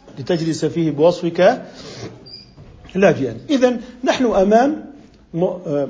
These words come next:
شركات متعددة الجنسيات لها أذرع ثقافية،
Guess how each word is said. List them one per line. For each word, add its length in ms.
شركات 500
متعددة 680
الجنسيات 680
لها 500
أذرع 320
ثقافية، 760